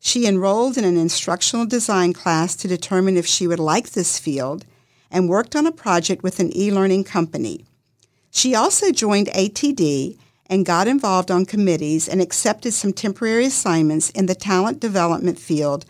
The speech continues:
to learn more about it. She was doing everything right. Then, a few months later,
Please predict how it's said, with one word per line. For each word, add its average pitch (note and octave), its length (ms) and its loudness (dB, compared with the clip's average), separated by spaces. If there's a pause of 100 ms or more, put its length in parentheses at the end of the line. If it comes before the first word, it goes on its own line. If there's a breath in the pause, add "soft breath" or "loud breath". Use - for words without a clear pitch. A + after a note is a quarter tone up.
(300 soft breath)
to B3 120 -2
learn F3 320 2
more D#3+ 200 2
about G3 340 2
it. - 220 -8 (800)
She - 220 2
was A#3+ 160 2
doing G#3 320 2 (100)
everything G#3+ 720 2
right. D3 420 0 (960)
Then, G#3 500 2
a F#3+ 100 -2
few A3 320 0
months B3+ 400 0
later, D#3+ 500 2